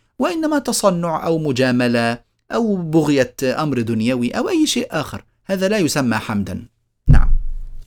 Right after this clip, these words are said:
من نعمة وغيرها. طبعًا ويجوز في أن الحمد أو إن الحمد بفتح ال-، الهمزة أو كسرها من ناحية اللغة.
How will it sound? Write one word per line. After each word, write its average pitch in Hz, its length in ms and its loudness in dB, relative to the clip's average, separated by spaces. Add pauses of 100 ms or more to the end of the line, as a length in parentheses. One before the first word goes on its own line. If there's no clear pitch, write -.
(1300)
من 135 180 -2
نعمة 139 380 -2
وغيرها. 101 600 -4 (300)
طبعًا 170 340 -2
ويجوز 175 500 0
في - 160 -4
أن 170 280 0
الحمد 127 380 -4
أو 156 360 -6
إن 143 200 0
الحمد 110 500 -6
بفتح 120 380 -10
ال-، 98 200 -6
الهمزة 110 520 -4
أو 113 340 -6 (200)
كسرها 139 540 -6 (460)
من 117 240 -2
ناحية 131 440 -6 (140)
اللغة. 98 560 -6